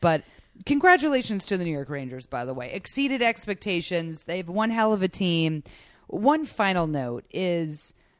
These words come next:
uh, the goal, like, to be a Rangers fan, but then all, overall you're a sports fan, and to see Jonathan Quick versus Henry Lundqvist, the two goalies,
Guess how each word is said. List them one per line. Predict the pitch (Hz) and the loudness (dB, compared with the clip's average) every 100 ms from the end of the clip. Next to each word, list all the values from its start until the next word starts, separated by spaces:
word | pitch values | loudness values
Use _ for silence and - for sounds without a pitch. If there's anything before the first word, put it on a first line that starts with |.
| _ | _
uh, | 165 170 160 156 139 110 - _ _ _ _ - | -2 0 0 -2 -2 -6 -10 _ _ _ _ -14
the | 190 226 | 0 0
goal, | 175 - 294 277 | 2 4 4 4
like, | - 214 - _ _ - | 2 0 -2 _ _ -14
to | - | -2
be | 247 269 349 | 0 4 6
a | |
Rangers | 311 277 277 247 233 - | 6 6 6 4 0 -2
fan, | - 160 143 131 131 135 - _ _ - | -4 -2 -2 -4 -6 -10 -14 _ _ -4
but | 226 | 2
then | 247 | 4
all, | 254 254 247 | 4 2 2
overall | 233 214 220 214 | 0 4 4 4
you're | 180 180 | 2 -2
a | |
sports | 175 - - 208 196 - | -2 -8 -2 -2 -2 -6
fan, | 160 156 147 - | -4 -4 -6 -6
and | 202 | -4
to | 202 | -4
see | - 247 | -2 -4
Jonathan | 190 240 226 294 339 302 269 | 0 2 2 2 -2 -4 -4
Quick | - 180 147 147 - _ - - _ | -2 0 0 -2 -14 _ -20 -20 _
versus | 208 214 - | 0 0 -2
Henry | 185 254 269 294 | -2 0 2 2
Lundqvist, | 233 196 185 170 151 - - | 0 -2 0 2 0 -2 -6
the | 180 | -6
two | - 254 | 0 -2
goalies, | 196 208 185 165 151 143 139 - | 0 0 0 -2 -4 -6 -10 -18